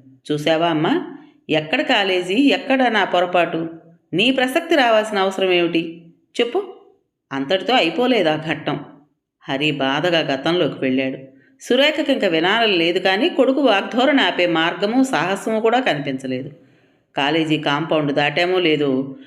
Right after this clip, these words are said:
నువ్వు ఈ మధ్యన నటించిన పిక్చర్ తాలూకు బ్యాండ్ ఊరేగింపు వస్తోంది. అదిగో సురేఖ, ఎంత బాగుందో చూసావుట్రా?" అన్నాడు శ్రీనివాస్ని బొమ్మకేసి చూపిస్తూ నాకు వినపడేలా. "నీ మొహం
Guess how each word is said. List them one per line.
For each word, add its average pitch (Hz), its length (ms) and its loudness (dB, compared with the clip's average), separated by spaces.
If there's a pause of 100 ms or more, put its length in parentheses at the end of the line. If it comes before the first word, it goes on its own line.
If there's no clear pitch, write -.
(180)
నువ్వు 196 180 0
ఈ 208 80 4
మధ్యన 185 360 0
నటించిన 185 480 0
పిక్చర్ 180 400 -2
తాలూకు 165 380 2
బ్యాండ్ 151 340 0
ఊరేగింపు 151 500 0
వస్తోంది. 127 460 -6 (480)
అదిగో 147 340 2
సురేఖ, 185 540 0 (400)
ఎంత 160 260 0
బాగుందో 147 440 2 (100)
చూసావుట్రా?" 180 840 0
అన్నాడు 165 360 0
శ్రీనివాస్ని 147 720 -2
బొమ్మకేసి 151 600 -2
చూపిస్తూ 233 680 -2 (260)
నాకు 139 240 -2
వినపడేలా. 135 600 -2 (560)
"నీ 190 100 2
మొహం 170 540 0